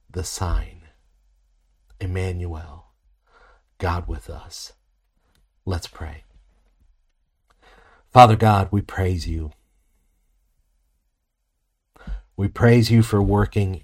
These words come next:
and being active in the world. We thank you for this sign. We thank you for the plan of Christ.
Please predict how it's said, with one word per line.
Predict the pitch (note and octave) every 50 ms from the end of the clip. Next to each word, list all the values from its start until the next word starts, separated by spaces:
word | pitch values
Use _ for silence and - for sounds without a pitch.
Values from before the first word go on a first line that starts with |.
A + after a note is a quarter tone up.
| - -
and | - G#2+ G2 F#2 F2
being | F#2 G#2 G2+ G2+ G2 F#2 F2 - -
active | F#2 E2+ D#2+ - - - F#2 E2
in | F#2 F2 F2
the | F2+ F2
world. | E2 F2 E2+ E2+ E2 E2 D#2+ D#2 - - _ _ _ _ _ _ _ - - - - - _ _
We | - G#2+ A2 G2+
thank | - - - A2+ G#2 G#2 G#2+ - - -
you | G2+ F2+
for | - - G#2+ G2
this | F2+ G2 E2+ -
sign. | - - - G2 F#2 F#2 F2 E2 E2 E2 D2+ D2+ - - _ _ _ _ _ _ _ _ - - - _ _ _
We | G#2+ G#2+
thank | G#2+ - - A#2+ B2 A#2 A#2 -
you | B2
for | A2+ - A2+
the | A2
plan | A2+ - - A2+ A#2 B2 B2 C3 B2+
of | A#2 -
Christ. | - - - F2 E2 D#2+ D#2+ D#2 - - - -